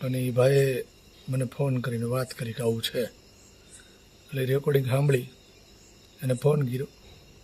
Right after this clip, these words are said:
પણ એ નંબર બીજાનો હતો અને એને પૂછ્યો એટલે એને કીધું કે "હું નંબર આપું છું", પણ નંબર આપતા પહેલાં એને આપણો નંબર ઓલાને દઈ દીધો, ઓલાનો નંબ-, ફોન આવ્યો હતો અને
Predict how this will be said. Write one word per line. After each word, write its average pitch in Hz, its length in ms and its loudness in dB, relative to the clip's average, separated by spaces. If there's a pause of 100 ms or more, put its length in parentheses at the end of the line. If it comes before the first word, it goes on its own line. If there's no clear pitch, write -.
(520)
પણ 131 120 -2
એ 127 40 2
નંબર 143 500 4
બીજાનો 139 420 2
હતો 120 180 -8 (1300)
અને 151 100 -2
એને 151 120 2
પૂછ્યો 160 420 2
એટલે 143 200 2
એને 139 140 2
કીધું 143 220 -2
કે 135 60 0
"હું 131 80 0
નંબર 135 240 2
આપું 131 280 -4
છું", 131 160 -8 (1200)
પણ 147 80 -4
નંબર 151 320 6
આપતા 151 240 2
પહેલાં 143 260 4
એને 143 360 0
આપણો 156 260 8
નંબર 143 240 6
ઓલાને 135 240 0
દઈ 160 140 2
દીધો, 135 200 0 (1000)
ઓલાનો 151 180 2
નંબ-, 143 260 4
ફોન 131 280 4
આવ્યો 107 180 0
હતો 104 140 -14 (2250)
અને 151 420 0